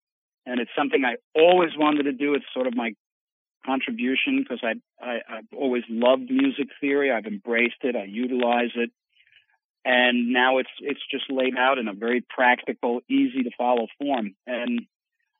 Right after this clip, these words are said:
after that, I'm going off the grid and gonna hunker down in the studio and reinvent myself as a guitar player.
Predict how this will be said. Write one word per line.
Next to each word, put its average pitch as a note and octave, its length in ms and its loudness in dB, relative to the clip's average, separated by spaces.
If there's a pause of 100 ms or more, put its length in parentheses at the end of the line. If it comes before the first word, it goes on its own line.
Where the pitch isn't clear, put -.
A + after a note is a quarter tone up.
(300)
after D3+ 300 4
that, F#3 340 6
I'm D3 380 -2
going D3+ 420 0 (280)
off D#3+ 240 6
the D3+ 80 -6
grid F3+ 340 0 (560)
and C3+ 500 -2
gonna C3 260 0 (360)
hunker D#3+ 340 -4
down D3+ 280 4
in D3+ 100 -2
the C#3+ 140 -4
studio E3+ 600 2 (100)
and C#3+ 200 -6
reinvent D3+ 480 2
myself D#3 440 -2
as C#3 120 -6
a D3 40 -4
guitar C#3+ 300 -4
player. F#2+ 240 -12